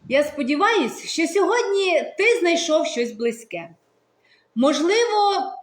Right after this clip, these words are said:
згадав свою книжку з дитинства. Можливо,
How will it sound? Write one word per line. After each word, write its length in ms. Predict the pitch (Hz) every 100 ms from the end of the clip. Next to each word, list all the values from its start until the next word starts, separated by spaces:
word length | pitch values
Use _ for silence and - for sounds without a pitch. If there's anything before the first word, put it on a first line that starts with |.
| - _
згадав 540 | 233 214 247 269 339
свою 360 | 339 285 254 240
книжку 500 | 220 233 254 - 285
з 60 |
дитинства. 720 | 240 269 262 196 165 - - 165 _ _ _ _ _ _ _
Можливо, 880 | 214 247 254 240 254 285 320 359 -